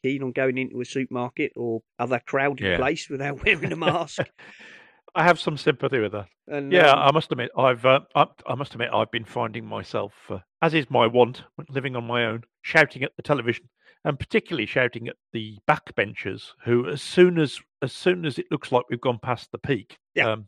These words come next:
Speaker 2: there's
Speaker 1: Oh,
Speaker 2: still
Speaker 1: open
Speaker 2: more than
Speaker 1: up.
Speaker 2: a thousand people a day dying.
Speaker 1: Yeah,
Speaker 2: They're
Speaker 1: and they're
Speaker 2: saying,
Speaker 1: going,
Speaker 2: "Oh, we should be opening up now."
Speaker 1: "We should be opening up. We should be opening up." And, um, yeah, on the same podcast, somebody said, "Yeah, and, and, you know, all of our listeners in, you know, in Asia, you know,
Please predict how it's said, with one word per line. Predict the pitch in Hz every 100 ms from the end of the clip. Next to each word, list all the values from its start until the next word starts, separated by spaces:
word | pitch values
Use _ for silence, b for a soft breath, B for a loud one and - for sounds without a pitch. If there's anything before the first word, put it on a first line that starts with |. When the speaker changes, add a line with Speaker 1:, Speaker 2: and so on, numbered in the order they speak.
| _
Speaker 2:
there's | 143
Speaker 1:
Oh, | 156
Speaker 2:
still | 202
Speaker 1:
open | 202 139
Speaker 2:
more | 131
than | 127
Speaker 1:
up. | 127
Speaker 2:
a |
thousand | 120 135 120 120
people | 143 135 139
a | 120
day | 147 143 131 120 113
dying. | 143 131 127 87 95 131 - b b -
Speaker 1:
Yeah, | 151
Speaker 2:
They're | -
Speaker 1:
and | -
they're | 160
Speaker 2:
saying, | 160
Speaker 1:
going, | 139
Speaker 2:
"Oh, | 339
we | 240 156
should | 117
be | 131
opening | - 226
up | 330 -
now." | 147 294 240 -
Speaker 1:
"We | 240 196
should | 214
be | 220
opening | 220 208 208
up. | 214 196 _ -
We | 165
should | -
be | 175
opening | 170 170 170
up." | - b b b -
And, | 160 165
um, | 160 151 135 - - - - -
yeah, | 135 110
on | 135 127
the | 117
same | 147 135
podcast, | - 160 - 104 98 -
somebody | 135 123
said, | 117 131
"Yeah, | 143 131 120
and, | 131 127
and, | 113 139
you | 139
know, | 104 104 123 - _
all | - 170
of | 156
our | 156 147
listeners | 147 - 131 127 139
in, | 139 131 127
you | - 123
know, | 107 113 117
in | 131 127 117
Asia, | 127 131 120 117 113 107 _
you | - 127
know, | 92 110